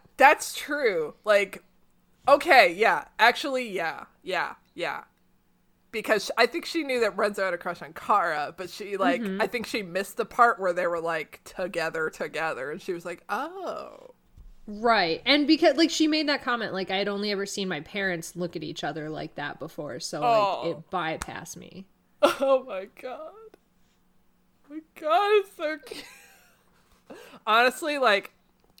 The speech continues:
Speaker 1: two people that are in love touching foreheads is, like, the cutest, like, most intimate gesture of them
Speaker 2: It all
Speaker 1: all.
Speaker 2: started with Aragorn and Arwen.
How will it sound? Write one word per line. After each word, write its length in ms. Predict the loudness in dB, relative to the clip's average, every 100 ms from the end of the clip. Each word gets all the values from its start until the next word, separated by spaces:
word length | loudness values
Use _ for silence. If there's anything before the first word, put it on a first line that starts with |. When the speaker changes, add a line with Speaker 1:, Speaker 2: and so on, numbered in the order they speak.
| _
Speaker 1:
two 160 | -12 -6
people 280 | -4 -2 -2
that 180 | -2 0
are 140 | 0
in 120 | -2
love 380 | -2 -2 -2 -6 -16 -20
touching 380 | -6 -4 -4 -8
foreheads 720 | -8 -6 -4 -2 -2 -2 -8 -12
is, 180 | -8 -6
like, 400 | -4 -4 -6 -10 _ -20 _ _ _ _
the 180 | -4 -4
cutest, 1160 | -4 -14 -14 -12 -8 -4 -2 -2 -4 -18 -20 _
like, 260 | -6 -4 -6
most 400 | -6 -4 -4 -6
intimate 460 | -12 -10 -12 -12 -10
gesture 520 | -12 -12 -10 -8 -8
of 200 | -10 -8
them 160 | -8 -8
Speaker 2:
It 40 |
all 160 | -8 -8
Speaker 1:
all. 60 | -8
Speaker 2:
started 460 | -10 -8 -8 -8
with 160 | -10 -10
Aragorn 520 | -10 -10 -10 -12 -12
and 140 | -10 -8
Arwen. 520 | -8 -8 -8 -10 -14